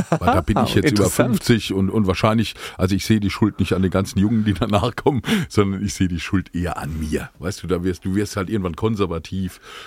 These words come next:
Speaker 1: und du
Speaker 2: Ah.
Speaker 1: merkst irgendwie, hey, die Musik damals, die wir gemacht haben, die war noch irgendwie, ja, war, war, war halt noch cooler.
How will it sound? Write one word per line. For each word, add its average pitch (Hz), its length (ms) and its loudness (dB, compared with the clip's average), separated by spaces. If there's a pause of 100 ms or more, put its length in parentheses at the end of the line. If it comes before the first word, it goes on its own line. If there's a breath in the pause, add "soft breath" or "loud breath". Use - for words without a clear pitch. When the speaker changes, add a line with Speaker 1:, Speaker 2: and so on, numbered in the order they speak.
Speaker 1:
und 92 120 0
du 123 60 4
Speaker 2:
Ah. 156 40 4
Speaker 1:
merkst 113 280 2
irgendwie, 98 240 2
hey, 101 160 2
die 95 100 0
Musik 95 360 0
damals, 92 340 0
die 85 120 -4
wir 90 120 2
gemacht 92 340 0
haben, 92 140 0
die 85 140 -2
war 87 120 2
noch 90 140 -2
irgendwie, 92 360 0 (400 loud breath)
ja, 80 260 -2
war, 80 240 -2
war, 92 240 -2
war 82 120 -2
halt 104 120 -2
noch 90 160 -4
cooler. 120 380 0